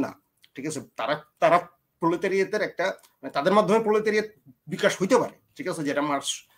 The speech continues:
তার নিজের সময় যেটা দেখছিলেন, বলছিলেন, ঠিক আছে? হ্যাঁ, কিন্তু প্রলেটারিয়েট তো তা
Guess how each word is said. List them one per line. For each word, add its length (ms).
তার 180
নিজের 220
সময় 220
যেটা 200
দেখছিলেন, 300
বলছিলেন, 360
ঠিক 120
আছে? 220
হ্যাঁ, 160
কিন্তু 160
প্রলেটারিয়েট 540
তো 120
তা 80